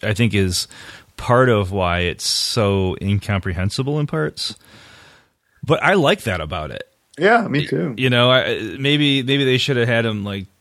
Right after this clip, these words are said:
Speaker 1: chop Mulholland Drive down to <laughs> two hours. I shouldn't say that. That's so mean. I, I like Mulholland Drive, but
Speaker 2: Oh, no, I
Speaker 1: you
Speaker 2: think,
Speaker 1: know,
Speaker 2: yeah, every
Speaker 1: but
Speaker 2: minute's earned.
Speaker 1: <laughs> But, um, so yeah, so Blue Velvet,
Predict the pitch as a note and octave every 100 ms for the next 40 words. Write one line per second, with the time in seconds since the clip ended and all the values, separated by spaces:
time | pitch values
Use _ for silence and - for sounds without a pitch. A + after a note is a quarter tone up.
0 | _ - A#2 F#2+ A#2+ A#2 A#2 G#2 F#2 G2+
1 | A#2 G#2+ F#2+ F2+ F2 E2 D#2 - - -
2 | - C#3+ - A#2+ - G#2+ B2+ - - -
3 | F#2 F2 E2 E2+ F#2+ - - F2+ E2+ F2+
4 | A2 A#2+ D3 B2+ A2 F#2 F2+ F#2 F2+ G#2
5 | F#2+ F#2 F2+ G#3 G#3 - F#3+ E3+ D3 C3+
6 | C#3 C#3+ C3 B2 C3+ B2 C3 A#2+ - A#2
7 | B2 A2 G#2+ G2 B2+ C#3+ A#2 D3 - E3+
8 | - - F#3 _ - - - D#3+ C3 A#2+
9 | A#2+ A2 G#2+ G2+ F#2+ F#2 F2 D#2 A1 -
10 | C#3 B2 G#2+ C3 A2+ C3+ B2 A#2+ A#2 A2
11 | A#2 A2+